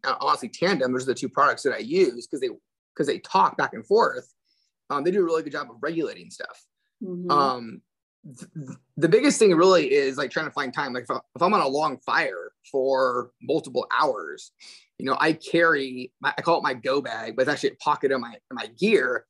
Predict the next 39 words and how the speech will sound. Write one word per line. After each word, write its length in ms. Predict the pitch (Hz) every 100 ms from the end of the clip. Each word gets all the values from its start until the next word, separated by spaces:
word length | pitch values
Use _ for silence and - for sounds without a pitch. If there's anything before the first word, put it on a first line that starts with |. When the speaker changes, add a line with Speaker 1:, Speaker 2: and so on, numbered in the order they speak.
| _
Speaker 1:
that 80 | 151
has, 160 | 156 143
like, 180 | 139 -
some 220 | 135 123
goo, 520 | 156 156 139 123 113
some 160 | 113 120
fast 280 | 139 127
action 280 | - 131 120
carbohydrates. 920 | 113 131 113 147 160 123 117 - - - _ _ _
And 100 | 147
if 60 | 147
I'm 140 | 147
starting 320 | - 170 147
to, 340 | 151 143 135 -
if 100 | 147
I 40 |
get 140 | 151 170
an 60 |
alert, 420 | 147 139 170 143 - _ _ _ _ -
you 80 | 131
know, 180 | - - _
pound 260 | - 165 139
a 40 |
goo, 400 | 131 151 110 101 _ _ _
throw 180 | 165 165
in 60 |
some 120 | - 143
glucose 300 | 165 151 -
tablets 320 | 131 120 120
or 60 |
something 200 | 113 - 123
like 120 | 127
that, 200 | 127 123
and 80 | 127
then 100 | 127
go 100 | 120
back 200 | 110 -
to 60 |
work. 280 | - 131 -